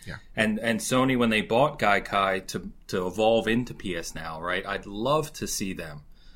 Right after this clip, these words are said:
Speaker 2: do more with that. Now, it, it gets harder with third parties because of licensing, and
Speaker 1: Yeah.
Speaker 2: there's all those issues around long-term licensing.
Speaker 1: Music
Speaker 2: But
Speaker 1: and whatnot, yeah.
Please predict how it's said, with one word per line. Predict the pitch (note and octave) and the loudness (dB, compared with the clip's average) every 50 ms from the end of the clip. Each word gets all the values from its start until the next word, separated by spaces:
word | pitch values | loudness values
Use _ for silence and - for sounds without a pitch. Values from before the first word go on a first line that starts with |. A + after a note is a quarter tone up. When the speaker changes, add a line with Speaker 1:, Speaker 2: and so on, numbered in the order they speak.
| - - - | -20 -20 -10
Speaker 2:
do | - A2+ A2 G#2 | -2 0 0 0
more | F#2+ F#2 F#2 F2+ F2 E2 | 0 -2 -4 -4 -4 -6
with | D#2+ D2+ - | -6 -8 -8
that. | E2 D#2 D2+ D2+ - - | -8 -10 -10 -12 -14 -8
Now, | G#2 G2+ G2+ G2+ G2+ | -2 0 0 2 2
it, | G#2+ G#2+ - - - | 0 -4 -6 -8 -8
it | A#2+ A2+ - | -8 -6 -2
gets | - C3 B2+ - | -2 -2 -2 0
harder | - - C#3 C#3+ D3 D3 | 0 2 4 4 4 4
with | C3 A#2 - - | 2 0 -2 2
third | - C3 A#2+ G#2 - | 2 4 4 4 2
parties | - - C#3 C#3+ C#3 A#2 G2+ F#2+ F#2 - | 0 4 6 6 6 6 2 -2 -2 -4
because | - - A2+ F#2 F#2 | -6 -6 -4 -4 -4
of | E2+ G2 | -2 0
licensing, | A2 A2+ G#2 - - - D2+ - - D#2+ D2+ - - E2+ | 0 0 0 -2 -6 -10 -10 -10 -10 -10 -10 -14 -10 -2
and | G#2 | 4
Speaker 1:
Yeah. | G2+ G2 | 6 6
Speaker 2:
there's | F#2+ G2 | 6 6
all | F#2 F#2+ G2+ G#2 | 4 -2 0 0
those | G#2+ G#2 F#2 G#2 | -2 -2 0 -2
issues | G2+ F#2+ - - G2 F#2+ F2+ F#2+ | -2 -2 -2 -6 -6 -6 -6 -6
around | F#2 E2 F2 F2+ F2 E2+ E2+ | -6 -4 -2 -2 -2 -4 -4
long-term | F2+ F2+ F2+ F2+ F2+ E2 - F#2 F2 E2+ | -6 -6 -6 -6 -6 -6 -8 -8 -8 -6
licensing. | F2 F2+ F#2 G#2 A2 G#2+ A2 | -4 -2 -2 -2 -2 0 0
Speaker 1:
Music | A2 A2+ G#2+ G#2 A#2+ A2 | -2 -2 0 0 2 4
Speaker 2:
But | - F3 D#3 G2+ G#2 | 4 4 4 4 2
Speaker 1:
and | F#2 F2+ F2 | 0 0 0
whatnot, | F2+ F#2+ - - F#2 F#2 D#2+ E2+ - | 0 -2 -2 -2 -2 -2 -2 -4 -4
yeah. | E2+ F2+ D#2 D2+ | -4 -6 -6 -6